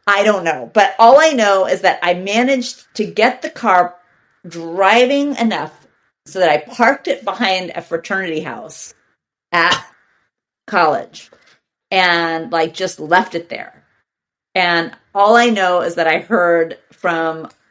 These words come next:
someone living in that frat house that summer was that, you know, the car had been totally, like, rocks had been thrown through it. It was, like, totally,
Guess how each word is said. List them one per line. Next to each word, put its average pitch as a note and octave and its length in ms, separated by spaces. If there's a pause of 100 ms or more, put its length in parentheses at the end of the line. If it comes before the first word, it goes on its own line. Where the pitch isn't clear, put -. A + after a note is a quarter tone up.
(200)
someone E3+ 720
living F3+ 240
in D#3+ 60
that D#3 200
frat E3 260
house D#3+ 280
that D#3 280 (260)
summer D#3 380
was D3 200
that, - 280
you D#3 100
know, - 120
the E3 80
car E3+ 240
had D3+ 120
been D3 120
totally, D#3 460
like, - 380 (580)
rocks C4 400
had A#3 120
been G3 220
thrown F#3+ 400
through A3+ 220
it. - 200 (140)
It A#3 40
was, B3+ 200
like, A3+ 360
totally, G#3 560